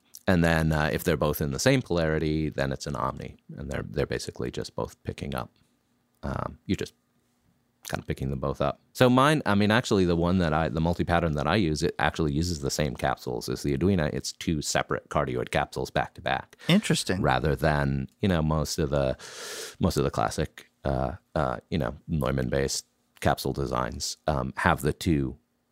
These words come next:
Speaker 1: diaphragms sort of built into one capsule, but that they're essentially functionally,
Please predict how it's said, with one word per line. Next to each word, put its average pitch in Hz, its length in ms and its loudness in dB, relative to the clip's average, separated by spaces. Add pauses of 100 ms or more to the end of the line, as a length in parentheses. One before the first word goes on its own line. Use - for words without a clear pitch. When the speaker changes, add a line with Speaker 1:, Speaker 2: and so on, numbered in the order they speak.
(420)
Speaker 1:
diaphragms 69 640 0
sort 67 200 -2
of - 80 -10
built 73 200 -2
into 71 180 -4
one 62 160 -4
capsule, 117 460 0
but 78 220 0
that 65 180 0 (880)
they're 76 180 4
essentially 65 680 -4 (480)
functionally, 64 800 -4